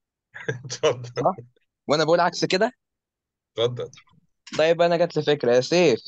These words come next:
Speaker 2: ت-، تيجي تحالف؟
Speaker 1: تحالف؟ احنا هنلعب بإيه يا
Speaker 2: لا.
Speaker 1: عم الحاج؟ احنا هنلعب ريد أليرت. تحالف إيه؟
Speaker 2: لا، ده،
Speaker 1: تحالف
Speaker 2: لا،
Speaker 1: و-،
Speaker 2: مش كده.
Speaker 1: هنلعب estimation. يلا يا عم
Speaker 2: لا،
Speaker 1: الحاج،
Speaker 2: هنلعب
Speaker 1: رجع
Speaker 2: كده،
Speaker 1: الحصة.
Speaker 2: هنلعب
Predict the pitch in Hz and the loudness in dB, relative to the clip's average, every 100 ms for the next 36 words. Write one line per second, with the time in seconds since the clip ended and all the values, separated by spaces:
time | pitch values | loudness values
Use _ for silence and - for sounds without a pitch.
0 | - 131 127 123 120 120 113 113 113 - | -2 4 4 6 4 4 4 4 4 2
1 | 165 143 143 180 208 202 - - _ _ | -2 -2 -2 0 0 -2 -14 -20 _ _
2 | _ _ _ _ _ _ - 120 160 226 | _ _ _ _ _ _ -6 0 2 2
3 | - - - - 185 233 240 208 190 220 | -2 -16 -16 -4 0 2 2 0 -2 0
4 | 220 240 202 170 175 143 147 170 170 131 | 2 0 0 -2 -2 -2 -4 -2 -4 -4
5 | 120 113 151 123 117 123 - _ _ - | -4 -4 -4 -4 -6 -8 -14 _ _ -12
6 | 165 226 131 117 127 131 156 156 151 139 | -6 -6 -8 -10 -10 -4 -2 0 -2 -2
7 | 127 151 214 147 185 196 107 160 151 131 | -4 -4 -2 2 2 4 4 2 0 -2
8 | - 196 165 120 117 101 110 151 - 127 | -4 -2 -4 -2 -2 -2 -6 -6 -4 -6
9 | 123 _ _ 117 175 175 165 139 170 165 | -8 _ _ -4 0 -2 -2 -2 0 2
10 | 165 190 151 143 196 180 156 165 190 170 | 0 0 0 2 2 2 -2 -2 -2 -2
11 | 139 | 0